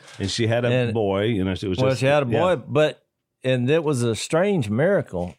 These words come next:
Speaker 2: It's like she kept feeding him and giving him drink, and it never would run out. It's like you, she didn't have to go to the store. I don't know exactly where exactly that is, but it's in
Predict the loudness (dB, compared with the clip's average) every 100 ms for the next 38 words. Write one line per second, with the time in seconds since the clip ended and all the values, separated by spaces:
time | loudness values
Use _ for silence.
0 | -12 -10 -4 0 2 2 -2 _ _ _
1 | _ _ -12 -4 -2 0 0 0 -4 -2
2 | 0 2 2 2 2 2 0 -4 _ _
3 | _ _ _ _ _ -4 0 2 2 2
4 | 0 0 0 0 -2 -8 _ -2 0 0
5 | 0 0 2 2 0 -2 -8 _ _ _
6 | _ _ -4 -2 2 2 2 0 -2 -8
7 | _ _ _ _ _ _ _ -14 -4 0
8 | 2 0 -4 _ _ _ _ _ _ _
9 | _ -4 -4 -2 -2 0 2 2 0 -2
10 | 0 2 2 0 -2 -2 0 2 2 2
11 | 2 0 -2 -2 0 0 0 -4 -4 -4
12 | -2 0 0 -4 -4 -2 -2 -2 0 0
13 | 2 0 -2 -2 -4 -2 -2 -2